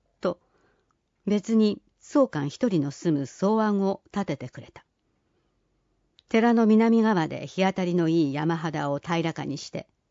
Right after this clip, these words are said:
一棟の草吹きの家が建てられた。宗官はこれまで大月庵を我が力で建てたが、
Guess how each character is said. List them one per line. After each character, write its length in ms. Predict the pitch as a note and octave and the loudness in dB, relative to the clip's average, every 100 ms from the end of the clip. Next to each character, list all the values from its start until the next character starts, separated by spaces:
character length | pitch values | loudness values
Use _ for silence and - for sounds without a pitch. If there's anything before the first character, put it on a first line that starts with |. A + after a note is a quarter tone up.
| _ | _
一 100 | - | -20
棟 380 | - C4+ G#3 C#3+ | 0 2 2 0
の 120 | - | -6
草 300 | C3 - - | -10 -8 -4
吹 200 | A3 A3 | -2 -2
き 60 | G3 | -2
の 140 | F#3+ | 0
家 240 | F3 F3 E3 | 0 0 -2
が 240 | C#3 - | -2 -8
建 140 | - D3+ | -12 -12
て 120 | C#3+ | -10
ら 120 | C#3 | -12
れ 100 | B2+ - | -14 -20
た。 100 | - _ _ _ _ _ _ _ _ _ _ _ _ _ _ _ _ _ _ _ _ | -20 _ _ _ _ _ _ _ _ _ _ _ _ _ _ _ _ _ _ _ _
宗 300 | - C4+ B3+ | 0 0 2
官 180 | D#3+ | -2
は 140 | D3 D3+ | -2 -4
こ 120 | F#3+ | -2
れ 100 | G3+ | 0
ま 120 | G3+ | 0
で 220 | D#3 C#3 | -2 -4
大 200 | - G3 | -4 -4
月 300 | A#3 A#3+ - | -2 -2 -2
庵 160 | F#3 D3 | -2 -2
を 160 | C3+ C#3 | -4 -2
我 140 | F3+ | -2
が 140 | D#3+ | -2
力 360 | C#3 - E3+ E3+ | -4 -6 -4 -4
で 100 | C#3 | -6
建 140 | D#3+ | -10
て 120 | D3+ C#3 | -12 -12
た 120 | C3+ | -12
が、 220 | - - | -12 -16